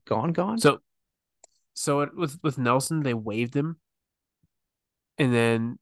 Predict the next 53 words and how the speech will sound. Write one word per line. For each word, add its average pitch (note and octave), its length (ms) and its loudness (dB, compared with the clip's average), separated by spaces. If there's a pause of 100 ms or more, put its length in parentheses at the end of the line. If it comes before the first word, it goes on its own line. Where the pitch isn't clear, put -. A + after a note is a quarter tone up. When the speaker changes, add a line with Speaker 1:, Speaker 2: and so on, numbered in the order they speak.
Speaker 2:
so A#2 400 2
when A#2+ 200 0
another A#2+ 280 -4
club A#2+ 360 -6
wants A#2 220 -2
to G#2 80 -10
take A2+ 340 -8
him C3 160 -4
that's A2+ 180 -6
not G#2+ 260 -4
in B2 80 -6
M A#2 120 -2
L A2 160 0
S, A#2+ 220 -2
they A2+ 100 0
pretty A#2 180 0
much A2+ 140 0
have - 140 -6
to A#2+ 100 -2
loan G#2+ 400 -4
him G#2+ 220 -12
from G2 260 -6
us. G#2 140 -8
So A2+ 140 -8
he's A2+ 120 -4
kinda, B2 220 -2
like, G#2+ 220 -4
still A2 320 -2 (480)
part A2+ 260 4
of A2 80 -2
the G#2+ 120 -6
club, A2 500 -2
but B2+ 80 -2
he's A2+ 160 0
out A2 180 0
on G#2 320 -2
loan G#2 360 -6 (800)
for - 240 2
his G#2+ 140 4
last G#2+ 360 2
year G#2 120 -2
of G2 60 -4
his G2 140 -8
contract. G#2 680 -6
It's, - 280 -6
it's C#3 140 0
really D3 200 8 (200)
stupid A2+ 500 0
the A#2+ 80 2
way A2+ 140 4
they A2 160 0
do A2 200 0
it B2 100 -4